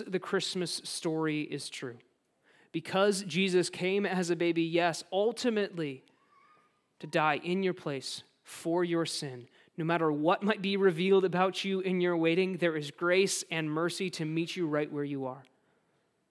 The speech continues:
And that is the good news of the Christmas story, that we don't have to be afraid of what is revealed. We don't have to be anxious about what somebody might find out about us, 'cause it doesn't matter, because Jesus can give us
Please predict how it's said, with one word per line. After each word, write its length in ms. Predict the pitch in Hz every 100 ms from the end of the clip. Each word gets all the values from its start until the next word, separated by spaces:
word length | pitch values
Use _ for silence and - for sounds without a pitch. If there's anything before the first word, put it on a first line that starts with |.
| -
And 100 | 151
that 140 | 160
is 160 | 160 -
the 60 |
good 280 | 151 160 156
news 440 | 147 151 151 143 -
of 420 | 151 147 143 139
the 80 | 147
Christmas 460 | - 156 160 147
story, 480 | - - - 165 156
that 120 | 151
we 120 | 156 185
don't 180 | 202
have 180 | 185 202
to 80 | 226
be 140 | 196
afraid 420 | 190 180 190 180 165
of 160 | 147
what 160 | 160 156
is 160 | 156
revealed. 300 | 151 147 139
We 80 | 151
don't 100 | 175
have 100 | 202
to 120 | 202 185 - - -
be 180 | 196 196
anxious 440 | 185 208 220 190
about 280 | 185 175 170
what 120 | 190
somebody 220 | 185 208 202
might 220 | 196 180
find 280 | 196 180 180
out 220 | 165 185
about 220 | 180 185
us, 80 | 180
'cause 160 | 190
it 80 | 185
doesn't 300 | 185 208 208
matter, 300 | 190 185 202
because 360 | 185 175 185 165 - - - -
Jesus 800 | 143 175 190 185 185 175 - -
can 560 | - 170 170 165 165 -
give 200 | 151 160
us 360 | 156 147 -